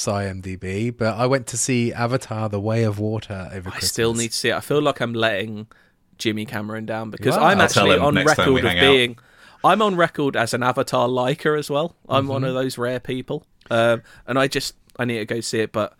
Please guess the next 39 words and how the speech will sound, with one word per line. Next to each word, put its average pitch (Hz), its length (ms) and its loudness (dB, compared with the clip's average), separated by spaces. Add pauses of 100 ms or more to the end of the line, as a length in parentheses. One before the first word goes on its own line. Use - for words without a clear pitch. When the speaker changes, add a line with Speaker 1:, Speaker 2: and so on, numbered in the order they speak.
(920)
Speaker 2:
I 123 120 -2
know 127 180 4
I 123 60 4
need 120 160 0
to 104 60 -4
see - 140 -4
it 101 60 -2
in 80 80 -10
the 90 60 -12
cinema 98 400 -8
'cause - 140 -14
if 120 160 -10
the - 60 -8
first 151 260 -2
time 135 120 -4
I 127 60 -2
see 120 180 -4
it - 60 -4
is 85 120 -6
at 110 120 -6
home, 104 440 -8
I 110 140 -4
just - 200 -10 (140)
it 101 160 -6 (160)
won't 104 260 -6 (160)
it 123 140 -4
won't 127 180 -2
count. 117 300 -8 (180)
<laughs> - 180 -16
Speaker 1:
There's 135 180 2
no 156 320 4
Speaker 2:
So - 40 -2
Speaker 1:
there's 131 240 -2
no 160 160 2
doubt 113 460 0 (100)
it's - 480 -6
a 113 80 -4
spectacle, 82 720 -8 (160)
right? 107 240 -2